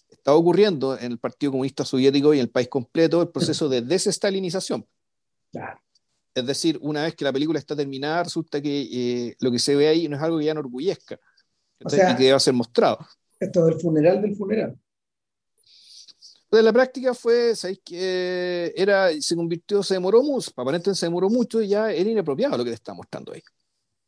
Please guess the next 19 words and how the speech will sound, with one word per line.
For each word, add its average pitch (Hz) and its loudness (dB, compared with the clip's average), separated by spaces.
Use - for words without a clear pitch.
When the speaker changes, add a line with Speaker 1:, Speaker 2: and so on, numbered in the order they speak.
Speaker 1:
¿Ya? 131 0
El, 113 2
¿por 123 0
qué? 170 2
Porque, 147 -2
puta, 113 0
efectivamente 143 2
es, 131 -2
era 117 -2
algo 120 -2
elefantiásico, 143 0
es 131 -4
decir, 143 -4
tú 139 -10
tenías 143 -6
en 143 -6
registros 160 4
desde, 143 2
eh, 110 -8